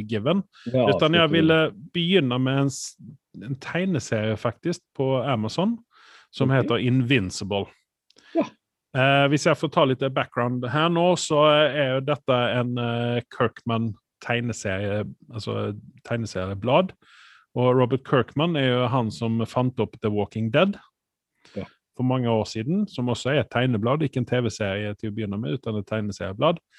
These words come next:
Speaker 1: Eh, og Robert Kirkman, han har jo gjort veldig mye. Han har jo blant annet gjort en del for Marvel.
Speaker 2: Mm.
Speaker 1: Tegneserier, altså. Altså tegneserieblader. Eh, og, eh, han har da lagd en, eh, tegneserie,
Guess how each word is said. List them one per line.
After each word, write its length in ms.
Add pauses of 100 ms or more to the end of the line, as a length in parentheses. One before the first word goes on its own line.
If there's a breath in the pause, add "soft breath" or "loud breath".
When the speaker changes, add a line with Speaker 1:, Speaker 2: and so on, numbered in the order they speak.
(420 loud breath)
Speaker 1:
Eh, 520
og 400
Robert 260
Kirkman, 460
han 200
har 200
jo 260
gjort 220
veldig 260
mye. 260
Han 120
har 120
jo 60
blant 460
annet 220
gjort 280
en 100
del 280
for 220
Marvel. 540 (600)
Speaker 2:
Mm. 140 (480)
Speaker 1:
Tegneserier, 600
altså. 300 (100)
Altså 360
tegneserieblader. 840 (840 loud breath)
Eh, 480 (140)
og, 340
eh, 280
han 240
har 120
da 320
lagd 460
en, 260
eh, 160 (140)
tegneserie, 1080